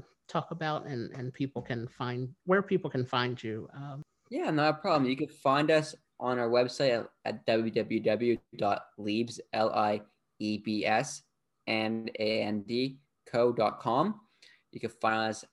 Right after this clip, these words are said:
Speaker 2: at our Instagram handle at Leibs and Co.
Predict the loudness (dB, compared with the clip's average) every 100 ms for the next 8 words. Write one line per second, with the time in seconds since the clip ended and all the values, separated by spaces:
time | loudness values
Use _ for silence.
0 | _ _ _ 0 0 0 -6 -8 -8 -8
1 | -4 -2 -2 0 0 0 0 -8 -4 -2
2 | -2 -4 -2 -2 -2 -10 _ _ _ _
3 | _ _ _ _ _ -2 0 0 -4 _
4 | _ -4 0 2 0